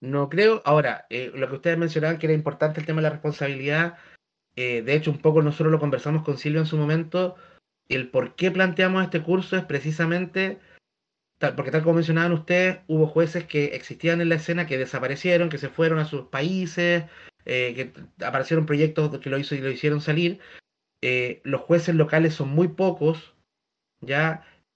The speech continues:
Y a mí una de las cosas que me gusta, sí, es que en Perú, eh, están siempre gestionando competencias. Por ejemplo, ustedes que son relativamente nuevos, pero están haciendo un trabajo súper continuo todo el año,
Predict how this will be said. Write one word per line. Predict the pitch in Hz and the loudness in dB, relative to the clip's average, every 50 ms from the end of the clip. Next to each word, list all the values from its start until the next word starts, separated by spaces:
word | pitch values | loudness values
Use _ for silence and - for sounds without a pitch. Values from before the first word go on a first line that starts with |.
| _ | _
Y | - 156 175 190 202 190 - - | -6 -4 -2 -2 -2 -2 -2 -2
a | 139 | 0
mí | 143 | 2
una | 170 180 | 2 2
de | 175 | 2
las | 170 - | 0 -2
cosas | 185 170 185 | -4 -6 -4
que | - 170 151 | -2 -2 -2
me | 143 | 0
gusta, | 135 147 175 175 - 190 175 | 0 0 -2 -2 -2 -6 -6
sí, | - 196 196 | -4 -4 -4
es | 196 196 | -4 -2
que | - 170 | -2 -2
en | 160 156 156 | -2 0 0
Perú, | 156 135 135 151 175 196 208 220 - - - - _ _ _ _ _ _ _ _ _ - | -2 -2 0 0 0 0 0 -2 -6 -10 -18 -20 _ _ _ _ _ _ _ _ _ -4
eh, | 139 143 139 139 139 - - | -2 -2 0 -2 -4 -6 -8
están | 131 131 - _ - 165 185 190 165 | -8 -10 -10 _ -2 -2 -2 -2 -4
siempre | - - 208 208 196 196 190 - | -4 -4 -4 -2 -2 -2 -4 -4
gestionando | - 170 160 - 160 165 165 165 170 160 | -4 -4 -4 -2 -2 0 0 0 -2 -2
competencias. | 165 160 156 160 147 156 160 160 160 160 156 156 - 160 151 147 - | -2 -2 -2 -2 0 2 2 2 2 2 0 -2 -2 -2 -2 -2 -4
Por | - 151 135 | -6 -8 -6
ejemplo, | 131 - 151 147 143 147 135 | -4 -2 -4 0 0 -2 -2
ustedes | - - - 160 160 165 165 160 | -2 0 2 2 4 2 2 0
que | - 147 147 135 - - - - - _ - - | -2 -4 -4 -4 -6 -10 -20 -20 -20 _ -20 -16
son | - - 156 151 147 - | -4 -2 -2 -2 -2 -2
relativamente | 135 131 120 147 147 151 151 151 151 | -4 -2 -2 0 0 -2 0 0 0
nuevos, | 143 151 160 165 160 | 0 0 0 0 0
pero | 156 131 127 | -2 -6 -4
están | - - 160 | -4 -2 -2
haciendo | 160 156 160 165 160 160 | -2 -2 -2 -2 -2 -2
un | 156 151 | -2 -2
trabajo | 151 135 131 139 151 151 139 | -2 -2 -2 -2 -2 -4 -6
súper | 135 - 165 156 160 165 | -8 -6 -4 -2 -2 -2
continuo | 156 - 147 143 - 165 160 160 160 156 | -2 -4 -6 -4 -4 -2 -2 0 0 0
todo | 156 151 151 | 2 2 2
el | 147 151 | 2 2
año, | 165 170 165 156 151 156 170 170 | 2 2 2 0 0 0 -2 -4